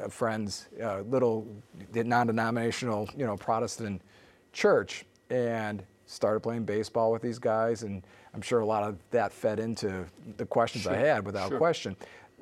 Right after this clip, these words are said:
Speaker 1: The, the crucial
Speaker 2: A
Speaker 1: mis-
Speaker 2: certain element of fellowship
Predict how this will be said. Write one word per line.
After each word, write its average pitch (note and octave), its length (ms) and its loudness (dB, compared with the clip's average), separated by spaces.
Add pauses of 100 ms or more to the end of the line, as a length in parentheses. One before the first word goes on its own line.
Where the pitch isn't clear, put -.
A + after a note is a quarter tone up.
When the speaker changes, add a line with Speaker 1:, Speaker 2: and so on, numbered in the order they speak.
(140)
Speaker 1:
The, C#3+ 140 0
the D#3 180 2
crucial F3 360 4
Speaker 2:
A C#3+ 40 4
Speaker 1:
mis- C3 100 4
Speaker 2:
certain G3+ 220 6
element E3 340 6
of C3+ 120 2
fellowship D3+ 1300 2